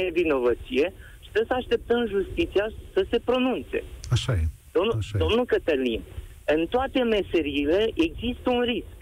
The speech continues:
Speaker 1: A murit o femeie de șaizeci și cinci de ani. Clar, n-a produs aceeași emoție pe sala de operație din cauza unei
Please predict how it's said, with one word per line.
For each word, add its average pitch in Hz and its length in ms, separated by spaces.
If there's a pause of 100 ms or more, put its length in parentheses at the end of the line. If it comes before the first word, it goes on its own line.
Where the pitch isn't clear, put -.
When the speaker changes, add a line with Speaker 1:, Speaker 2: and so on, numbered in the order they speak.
(280)
Speaker 1:
A 147 100
murit 180 340
o 240 80
femeie 226 500
de 202 120
șaizeci 214 320
și - 80
cinci 208 220
de 202 80
ani. 156 240 (120)
Clar, 208 280 (200)
n-a 220 160
produs 180 340
aceeași 135 500 (340)
emoție 135 560 (360)
pe 190 260 (160)
sala 170 260 (260)
de 165 80
operație 175 800
din 190 220
cauza 156 380
unei 226 420